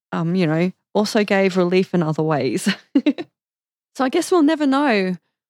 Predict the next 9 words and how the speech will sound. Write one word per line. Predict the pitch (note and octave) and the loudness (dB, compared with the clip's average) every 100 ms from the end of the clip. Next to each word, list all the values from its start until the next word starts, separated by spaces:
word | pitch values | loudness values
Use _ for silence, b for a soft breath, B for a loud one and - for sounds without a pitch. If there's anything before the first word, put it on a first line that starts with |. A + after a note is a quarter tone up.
| _ - | _ -8
Was | A#3+ A#3 | -6 -2
the | B3 | -4
vibrator | G#3+ A3 A3+ A3 A3 A#3 A#3 A#3+ B3 - | 0 0 0 2 2 2 2 2 0 -4
really | F#3 G#3+ G#3 G#3+ A3 A3+ B3 A#3+ _ _ _ - | -2 0 2 2 2 0 -2 -6 _ _ _ -16
created | - A#3 G#3 G#3 A3+ | -2 0 2 2 0
by | G#3+ | -2
doctors | F#3+ G3 G3 - A#3 G#3+ | 0 -2 -2 -2 -2 0
who | A#3+ | 0
had | G#3 G3+ G3 | 0 -2 -4